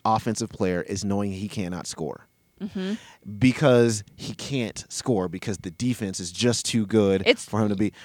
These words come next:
Speaker 1: Yeah.
Speaker 2: Yes.
Speaker 1: And so I think as a team in total, you get more confidence. The more that you know that you can walk out onto a court and you know you can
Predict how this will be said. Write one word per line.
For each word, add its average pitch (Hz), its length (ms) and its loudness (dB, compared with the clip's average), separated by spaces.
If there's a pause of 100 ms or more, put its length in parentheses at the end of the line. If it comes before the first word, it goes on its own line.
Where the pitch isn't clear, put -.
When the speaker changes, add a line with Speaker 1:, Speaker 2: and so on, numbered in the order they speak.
(160)
Speaker 1:
Yeah. 147 160 2
Speaker 2:
Yes. - 280 2 (220)
Speaker 1:
And 139 260 6
so 139 460 8 (340)
I 147 140 6
think 127 380 -2 (180)
as 120 180 2
a 104 80 -2
team 160 580 4
in 107 180 2
total, 120 640 6 (720)
you 139 540 2
get 151 280 6
more 147 360 4
confidence. 151 560 2
The 123 100 0
more 196 280 6
that 160 240 2
you 180 160 0
know 143 240 4
that 127 200 2
you 147 60 -2
can 117 200 0
walk 120 280 4
out 101 240 2 (280)
onto 131 340 2
a 120 40 2
court 113 360 4 (280)
and 101 160 0
you 127 140 4
know 131 120 8
you 120 140 4
can - 140 -2